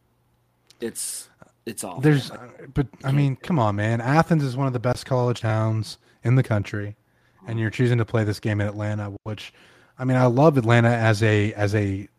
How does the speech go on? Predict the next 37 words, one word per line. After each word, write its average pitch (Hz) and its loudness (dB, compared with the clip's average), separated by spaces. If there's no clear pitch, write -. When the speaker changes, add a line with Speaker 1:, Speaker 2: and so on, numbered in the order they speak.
Speaker 2:
sports - -4
city, 117 -4
especially 113 -2
for, 127 -4
you 120 -2
know, 107 4
an 107 2
S 107 -2
E 110 0
C 117 -4
team. 127 -2
If 107 -10
you're 131 -4
an - -6
S 127 0
E 139 2
C 131 0
fan 131 2
living 120 0
in 120 2
Atlanta, 117 0
fantastic 139 0
place - -6
to 98 -12
be. 98 -12
Speaker 1:
Absolutely. 160 -6
Speaker 2:
But, 123 -6
but, 110 -4
I 117 -2
mean, 110 -4
come 135 0
on, 101 -2
play 156 4
the 131 4
game 110 0
in 95 -8
Athens. - -18